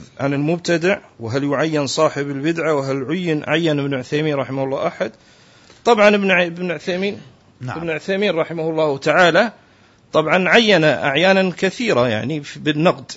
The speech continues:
Speaker 1: حين يقتضي هذا الأمر، مع العلم أنه كان رفيقا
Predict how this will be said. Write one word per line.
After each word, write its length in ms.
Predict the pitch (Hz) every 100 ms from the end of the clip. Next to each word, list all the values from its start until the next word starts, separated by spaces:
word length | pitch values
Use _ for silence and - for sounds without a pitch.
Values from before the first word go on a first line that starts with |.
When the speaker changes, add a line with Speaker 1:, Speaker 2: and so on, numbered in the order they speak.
| -
Speaker 1:
حين 160 | 160
يقتضي 840 | 151 147 170 165 185 - 160 143 123
هذا 240 | 147 139
الأمر، 360 | 135 143 123 95 - -
مع 140 | 139
العلم 280 | 160 180 196
أنه 320 | 185 180 175
كان 240 | 165 185 180
رفيقا 640 | 165 160 208 180 156 120